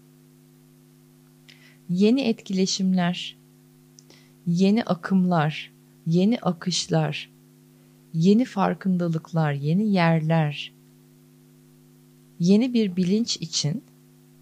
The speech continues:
yani yeni bir deneyim, taze bir deneyim için fişi çekmeniz gerekiyor.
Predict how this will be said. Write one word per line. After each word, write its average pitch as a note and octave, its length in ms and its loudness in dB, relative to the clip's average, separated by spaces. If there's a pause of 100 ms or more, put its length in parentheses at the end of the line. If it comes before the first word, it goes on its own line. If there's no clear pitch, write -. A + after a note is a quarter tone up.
(720)
yani A#3+ 320 2
yeni A3+ 240 2
bir A3 100 -2
deneyim, D3+ 420 0
taze F#3+ 440 -2
bir G3+ 80 -4
deneyim C#3 400 -2
için - 400 -2 (3250)
fişi B3+ 280 -2
çekmeniz G#3 640 -2
gerekiyor. C3+ 560 -6